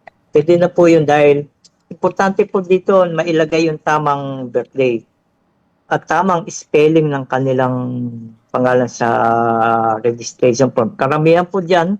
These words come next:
minsan, pag walang birth certificate na ilalagay,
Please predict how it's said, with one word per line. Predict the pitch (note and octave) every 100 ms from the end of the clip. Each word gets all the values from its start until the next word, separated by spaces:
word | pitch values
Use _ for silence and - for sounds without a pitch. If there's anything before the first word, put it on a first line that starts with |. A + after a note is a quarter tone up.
| _ _ _ _
minsan, | D#3 D#3 F#3+ F3 F#3 - _ _ -
pag | B2+ C3+
walang | D3 D#3 D3
birth | C#3+
certificate | - C#3+ D#3 - D#3 E3 -
na | D3+
ilalagay, | D#3 D3 C#3 C#3+ E3+ E3+ D#3